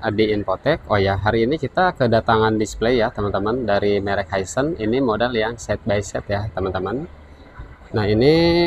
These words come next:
untuk modelnya cakep banget ini, teman-teman ya. Ini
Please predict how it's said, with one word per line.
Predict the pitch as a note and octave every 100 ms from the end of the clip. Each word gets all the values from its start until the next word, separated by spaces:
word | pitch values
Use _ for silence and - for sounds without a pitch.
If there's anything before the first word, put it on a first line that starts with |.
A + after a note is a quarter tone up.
| E3+
untuk | B2 B2+ - B2 B2 B2 B2+ - - - - - - -
modelnya | B2+ B2+ C3 E3 E3
cakep | - - B2
banget | A2+ A#2 C#3+
ini, | B2+ C3
teman-teman | A#2+ A#2 B2 B2
ya. | A2+ A#2+ - - - -
Ini | A2+ A#2+